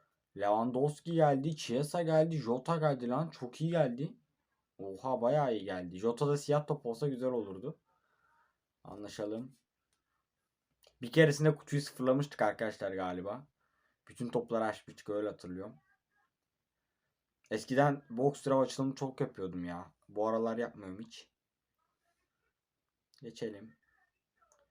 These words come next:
Ee, Joao Palhinha geldi. Ya Ronaldo gelmedi ya. Moralim harbi bozuldu ya. Ee, maçların birini yapmadım.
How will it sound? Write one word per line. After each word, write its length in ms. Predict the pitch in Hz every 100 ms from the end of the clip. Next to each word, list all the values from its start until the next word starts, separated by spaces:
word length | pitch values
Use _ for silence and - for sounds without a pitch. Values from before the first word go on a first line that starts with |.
| _ _ _ _ _ -
Ee, 400 | 87 90 90 92
Joao 360 | 98 120 127 127
Palhinha 500 | 135 123 131 135 127
geldi. 560 | 110 98 95 117 131 - _ _ _ _ _
Ya 240 | 95 92
Ronaldo 420 | 98 120 143 131 127
gelmedi 380 | 123 123 123
ya. 260 | 131 95 - _
Moralim 360 | 104 110 117 123
harbi 280 | 117 104 98
bozuldu 380 | 95 90 90
ya. 300 | 95 76 - _ _ _ _ _ _ _ _ _ _ _ _ _ _ _ _ _ _ _ _ _ _ _ _ _ _ _ _ _
Ee, 280 | 95 107 107
maçların 560 | 110 135 - 156 160
birini 240 | 156 151 160
yapmadım. 560 | 156 156 151 135 -